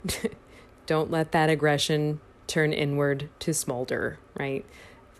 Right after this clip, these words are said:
There are amazing ways. Uh, communication, drawing. <laughs> I know it's drawing. I like saying drawing 'cause,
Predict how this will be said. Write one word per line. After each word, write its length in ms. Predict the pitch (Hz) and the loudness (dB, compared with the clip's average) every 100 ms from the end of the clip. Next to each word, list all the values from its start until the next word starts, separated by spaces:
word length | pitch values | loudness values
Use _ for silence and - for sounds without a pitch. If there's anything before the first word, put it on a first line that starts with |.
| - | -2
There 200 | 165 147 | 2 4
are 380 | 151 143 143 - - | 4 2 0 -2 -4
amazing 520 | 160 160 160 160 151 | 0 2 4 2 2
ways. 520 | 147 139 147 170 - - | 2 2 0 0 -2 -2
Uh, 300 | 143 139 139 - - - - - | -2 0 -2 -6 -20 -20 -20 -18
communication, 920 | - 170 156 165 262 349 180 147 143 - - - - - - - - - | -4 0 0 2 4 4 2 2 -4 -8 -20 -20 -20 -20 -20 -20 -18 -16
drawing. 680 | 147 143 139 147 180 220 269 - - - - - - - | -6 -2 0 0 0 0 -2 0 0 -2 -14 -16 -18 -18
<laughs> 800 | - - - - - - - - | -20 -20 -20 -20 -20 -20 -18 -4
I 60 | |
know 160 | 160 151 | 2 2
it's 160 | 147 - | 2 0
drawing. 400 | 147 131 135 143 | -2 -2 -2 -2
I 80 | 147 | 0
like 200 | 131 123 | -2 -4
saying 240 | 135 127 | -6 -6
drawing 480 | 131 120 127 127 139 | -4 -2 -2 -4 -4
'cause, 380 | 147 - - | -6 -10 -12